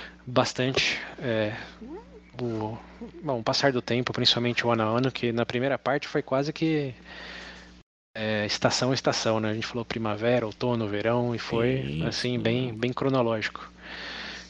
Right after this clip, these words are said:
Speaker 1: Enquanto que agora vai ser um pouco mais espaçado e menos detalhado, é, devido, bom, a primeira razão é essa, as fontes em si,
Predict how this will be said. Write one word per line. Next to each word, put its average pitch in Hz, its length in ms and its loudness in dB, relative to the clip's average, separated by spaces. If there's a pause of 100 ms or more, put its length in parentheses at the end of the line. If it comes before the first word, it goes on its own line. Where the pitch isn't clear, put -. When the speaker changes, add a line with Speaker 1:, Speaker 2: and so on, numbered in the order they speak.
Speaker 1:
Enquanto 117 480 -4
que 113 360 2 (200)
agora 123 560 0 (220)
vai 113 280 0
ser 113 500 2 (240)
um 120 140 -8
pouco - 240 -4
mais 110 520 0
espaçado 117 760 0 (1000)
e 127 60 -4
menos 127 300 2
detalhado, 120 640 2 (400)
é, 107 200 0
devido, 110 560 -2 (540)
bom, 113 240 -4 (520)
a 135 120 -2
primeira 131 280 2
razão 131 280 2
é 117 80 0
essa, - 200 -6
as - 80 -6
fontes 120 380 0
em 117 80 0
si, 147 320 2